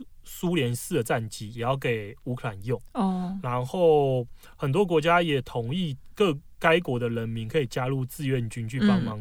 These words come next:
Speaker 1: 打，
Speaker 2: 嗯，嗯。
Speaker 1: 打，打俄罗斯。所以目前情况就会是，乌克兰看起来如果能撑过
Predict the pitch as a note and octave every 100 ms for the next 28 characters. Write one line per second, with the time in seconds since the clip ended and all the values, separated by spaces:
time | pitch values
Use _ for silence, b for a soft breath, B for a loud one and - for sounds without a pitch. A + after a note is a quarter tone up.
0 | C#3+ F3+ G2 F#2+ - G#2+ F#2+ - - A2
1 | C3 A#2 G#2 - G#2+ G#2 B B B -
2 | F#3+ F#3+ G3+ D3 C3 - A#2+ D#3 C3+ C#3
3 | C#3+ - C3 A#2+ b b - A#3 A#3 C#4
4 | A3 D3 A#2+ B2 - G#3+ C#3 - A#2 A2
5 | D3+ D#3 A#2+ A#2 - - D3 D#3 D#3+ E3
6 | G#2